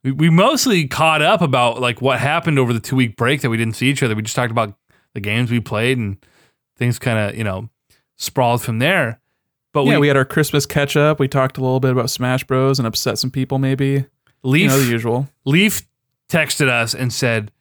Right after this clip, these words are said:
Speaker 1: "E J, I'm gonna kick your ass," or, "E J, I'm gonna kill you," or something to that effect.
Speaker 2: He did threaten murder on you.
Speaker 1: Was that
Speaker 2: I
Speaker 1: what it
Speaker 2: forgot
Speaker 1: was?
Speaker 2: about that.
Speaker 1: <laughs> Was that what it was? <laughs> Yeah.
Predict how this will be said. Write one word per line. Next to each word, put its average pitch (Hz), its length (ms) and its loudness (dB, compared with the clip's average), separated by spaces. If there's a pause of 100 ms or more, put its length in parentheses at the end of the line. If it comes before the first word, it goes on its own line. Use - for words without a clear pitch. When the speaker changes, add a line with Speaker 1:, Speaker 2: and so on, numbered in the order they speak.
(580)
Speaker 1:
"E 131 140 2
J, 123 140 2
I'm 120 120 2
gonna 120 120 0
kick - 240 -2
your 120 80 2
ass," 110 260 -2
or, 117 60 -2
"E 123 100 0
J, 123 120 0
I'm 117 80 0
gonna 110 100 -2
kill 117 200 -4
you," 104 120 0
or 101 40 -2
something 139 440 0
to 123 40 2
that 110 160 0
effect. 104 540 -6 (140)
Speaker 2:
He 196 100 2
did 247 160 2
threaten 170 340 2
murder 147 320 4
on 135 140 2
you. - 240 -2
Speaker 1:
Was 175 140 4
that 233 120 4
Speaker 2:
I 240 60 0
Speaker 1:
what 240 100 4
it 233 40 4
Speaker 2:
forgot 208 220 2
Speaker 1:
was? 147 120 0
Speaker 2:
about 160 280 2
that. - 160 -2
Speaker 1:
<laughs> - 0 -
Was 190 180 2
that 202 100 4
what 233 100 2
it 208 800 0
was? 190 280 -8
<laughs> - 40 -14
Yeah. 156 200 -2